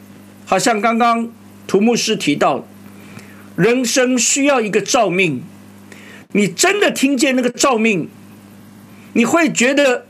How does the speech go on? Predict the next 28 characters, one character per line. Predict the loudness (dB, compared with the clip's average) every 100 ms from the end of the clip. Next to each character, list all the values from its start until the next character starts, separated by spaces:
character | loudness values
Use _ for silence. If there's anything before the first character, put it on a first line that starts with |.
| -16 -4
值 | 0 2
了， | 0 -2 -10 -20 -20 -20 -20 -20 -20 -4
我 | 0
就 | 0 -2
跟 | 0 0 2
着 | -2
这 | 0
个 | -2
照 | 0 0 2
命 | 0 0
走。 | -2 -6 -8 -20 -20 -20 -20 -20 -20 -20 -20 -4
走 | 0 2
到 | 2 2
如 | 0
今 | -2 0 0
整 | 0 0 0
整 | -2 -2
四 | -2 -2 0
年， | 2 0 -2 -10 -20 -20 -20 -20 -20 -2
这 | 0 0
次 | 0 -2
不 | -2
但 | 0 2
我 | 0 0
一 | 0
个 | 0
人 | 0 0
走， | -2 -4